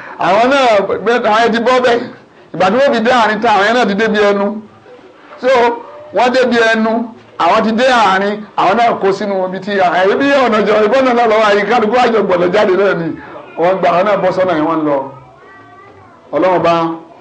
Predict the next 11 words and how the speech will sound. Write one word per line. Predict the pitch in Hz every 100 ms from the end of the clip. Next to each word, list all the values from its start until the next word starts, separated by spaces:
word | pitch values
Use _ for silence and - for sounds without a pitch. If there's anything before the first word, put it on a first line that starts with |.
| -
"Wa | 147 156
anjayna | 160 160 147 151 175 170 160 151 147 139
Musa | 135 170 202 185 160 - 143 127 - - -
wa | 143 156
man | 151 131
ma'ahu." | 127 127 127 - - -
Ọlọ́run | - 262 294
ní | 285
àwọn | 240 233
Ọlọ́run | 262 269 226
ọba, | 214